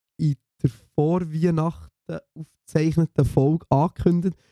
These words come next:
dass du bei der Noe am Weihnachtsessen wirst sein und sie hat doch dann gesagt, dass es in ihrer Familie mehrere Impfgegner slash Skeptiker hat, oder? Mir würde es echt noch wundern,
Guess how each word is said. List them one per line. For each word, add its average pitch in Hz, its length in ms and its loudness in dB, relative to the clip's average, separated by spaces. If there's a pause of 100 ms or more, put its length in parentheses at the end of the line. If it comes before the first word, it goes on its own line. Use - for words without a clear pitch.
(140)
dass - 120 -20
du - 80 -6
bei 139 80 2
der 131 100 4
Noe 139 340 4
am 127 140 2
Weihnachtsessen 147 720 2
wirst - 220 -2
sein 147 180 0
und 123 180 -4
sie 123 260 0
hat 120 80 -2 (380)
doch 123 140 -4
dann 127 220 -2
gesagt, 127 360 -2
dass 120 160 -2
es 131 140 -12
in 127 120 0
ihrer 123 180 0
Familie 123 340 2
mehrere 123 380 2
Impfgegner 131 680 -2 (320)
slash 143 340 0
Skeptiker - 800 -4
hat, 131 180 -2 (560)
oder? 139 240 0 (420)
Mir 139 80 4
würde 123 80 2
es - 80 -4
echt 127 160 0
noch 127 160 0
wundern, 127 560 2